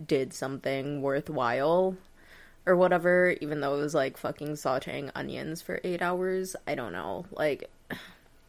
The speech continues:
like, the, the glory wore off for me, and it just, like, started taking a huge mental toll on myself.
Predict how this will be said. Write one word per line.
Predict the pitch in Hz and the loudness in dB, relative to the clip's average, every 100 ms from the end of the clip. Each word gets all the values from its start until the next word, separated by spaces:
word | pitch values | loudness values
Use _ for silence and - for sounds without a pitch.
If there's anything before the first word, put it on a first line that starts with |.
| - - - - - - _ _ _ - | -20 -14 -12 -12 -18 -20 _ _ _ 2
like, | 190 175 - | 4 4 0
the, | 165 190 180 175 170 165 - - - - - - - - - - - - | 6 8 8 8 8 6 2 -6 -20 -20 -20 -20 -20 -20 -20 -20 -20 -4
the | 208 | -2
glory | 185 202 214 214 196 | 4 6 8 8 8
wore | 170 160 147 | 8 8 8
off | 139 143 | 6 4
for | 139 | -2
me, | 139 139 147 147 160 - | -2 -2 -2 -4 -8 -6
and | - 151 151 151 147 - - - - - _ - | 0 2 2 0 -2 -8 -18 -20 -20 -20 _ 0
it | 180 - | 0 0
just, | 165 - | -2 2
like, | 156 147 - | 4 4 0
started | - 147 147 - | 4 6 4 -2
taking | 139 - 165 | -4 -2 -2
a | 143 | -2
huge | 151 143 160 | -2 -6 -4
mental | 139 123 139 139 | -4 -4 -4 -4
toll | - 139 | 0 0
on | 139 | 0
myself. | 135 139 - 131 139 - | -2 -4 0 0 0 -4